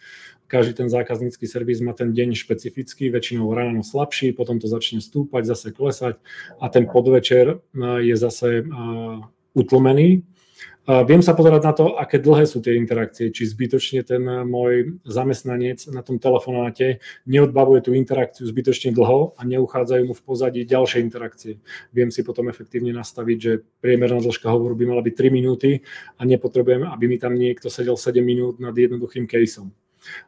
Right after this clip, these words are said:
A s-, eh, následne, a čo je veľmi dôležité, je triedenie tých interakcií. Každá tá, každý ten zákaznícky servis má rôzne druhy interakcií, od vybavení reklamácií,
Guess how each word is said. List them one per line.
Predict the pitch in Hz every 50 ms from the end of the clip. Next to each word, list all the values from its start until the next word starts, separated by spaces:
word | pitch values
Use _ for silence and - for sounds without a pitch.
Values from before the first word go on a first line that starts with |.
| _ -
A | 131 123 120 120 120 120 123 120 107 - - - _ _ _ _
s-, | - - - - -
eh, | 151 131 123 123 120 110 113 120
následne, | 131 139 156 156 - - 160 156 143 147 147 147 147 151 160 - - _ _ _ _ _ _ -
a | 113
čo | 107 - - - 147 147 139
je | 143
veľmi | 147 147 143
dôležité, | 127 131 135 131 127 117 131 127 - 147 143 143 147 156 185
je | 160 117 117 123 123 127 131 151 151 _ _
triedenie | - 123 131 139 135 127 139 135 131 123
tých | 113 127 110 113
interakcií. | 123 120 110 117 117 113 113 - - 110 107 101 104 _ _ _
Každá | _ - 139 135 127 147 135
tá, | - 135 127 127 131 127 127 131 - - _ _ -
každý | 143 135 135 - 143
ten | 123
zákaznícky | 110 123 120 107 - 131 117 131 131 - - - 107
servis | - 123 127 131 131 139 143 143 139 - - _ _ _ _ _ _
má | - 123 120 120
rôzne | 123 131 139 127 135 135
druhy | 123 131 120 113 117
interakcií, | 123 120 - 131 131 117 - - - 131 127 123 139
od | 156 135 117 104 101 _ _ _ _ -
vybavení | 120 127 127 135 123 123 123 120 117
reklamácií, | 113 117 113 - 117 113 110 110 107 107 104 104 - - - 110 107 107 104 104 107 107